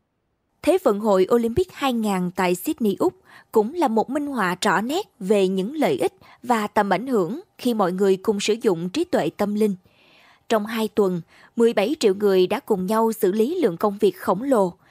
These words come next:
gác chuyện cá nhân sang một bên để chăm lo cho người khác, vượt qua tất cả các loại stress và có đến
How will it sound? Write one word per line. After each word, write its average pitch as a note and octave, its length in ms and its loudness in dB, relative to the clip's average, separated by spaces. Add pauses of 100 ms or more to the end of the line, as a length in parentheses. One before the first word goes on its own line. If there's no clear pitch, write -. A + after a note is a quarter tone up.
(220)
gác G#3 300 -4
chuyện F#3 180 0
cá A#3+ 100 0
nhân A#3+ 260 -2
sang B3 220 -4
một G#3 180 -2
bên A3 240 2 (320)
để G#3+ 340 0
chăm C#4 180 -4
lo B3+ 180 0
cho B3+ 120 -8
người G3+ 220 0
khác, D4 300 -8 (380)
vượt A#3 200 2
qua B3+ 200 0
tất - 280 -2
cả F#3+ 280 -2
các - 180 -4
loại G3+ 160 0
stress A#3+ 400 -6 (360)
và G#3 300 2
có D4 180 0
đến B3 180 2